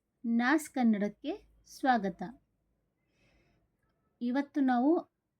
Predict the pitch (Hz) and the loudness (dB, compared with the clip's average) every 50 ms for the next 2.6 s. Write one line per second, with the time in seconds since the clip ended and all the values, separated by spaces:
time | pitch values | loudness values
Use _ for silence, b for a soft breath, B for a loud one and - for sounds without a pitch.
0 | _ _ 254 269 302 339 320 320 285 269 269 262 254 214 226 220 226 202 202 202 | _ _ -4 0 0 2 2 2 2 2 2 2 2 4 4 4 4 2 2 -2
1 | 180 175 - - 269 392 - - _ _ _ _ _ 208 214 196 - 226 233 226 | -2 -4 -6 -6 -8 -8 -8 -12 _ _ _ _ _ -12 -12 -8 -4 -2 0 2
2 | 220 214 214 208 208 202 196 190 202 202 220 | 2 2 2 2 0 0 -2 -2 0 0 2